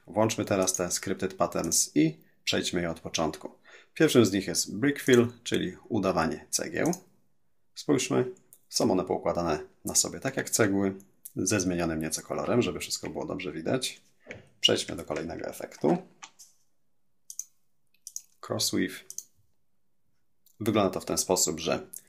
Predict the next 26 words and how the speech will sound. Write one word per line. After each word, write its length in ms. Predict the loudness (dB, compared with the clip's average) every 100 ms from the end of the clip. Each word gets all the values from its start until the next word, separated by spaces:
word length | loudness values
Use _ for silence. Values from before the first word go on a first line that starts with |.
| -20 _ _ -8
każdy 320 | 4 4 4
kolejny 520 | -2 0 2 0 -2 -6 _ 4
pattern, 380 | 4 4 -6 -6
czyli 200 | -10 -8
wzorek, 300 | -4 -2 -2
jest 180 | -4 -2
obrócony 440 | 0 0 2 0
o 40 | 0
dziewięćdziesiąt 400 | -2 -2 -2 0
stopni. 440 | 2 2 2 0 -2
Akurat 260 | -2 -2
w 40 | -2
przypadku 400 | -4 -4 -4 -4
tego 240 | -2 -2
wzorka 360 | 0 0 -2 -6
to 180 | -8 -12 -14 -18 -20 -16 -4
nie 160 | -2
jest 180 | 0 0
zauważalne, 720 | 0 0 0 0 2 4 2 0 -8 -6
ale 180 | -2 -2
wybierzmy 380 | -2 -2 -2 -4
jakiś 260 | -6 0
inny 220 | 6 6 6
wzorek, 500 | 6 4 2 -2 -14 _ _ _ _ _ _ _ _
na 200 | -2 -2
przykład 580 | 0 -2 -4 -8 -10 -14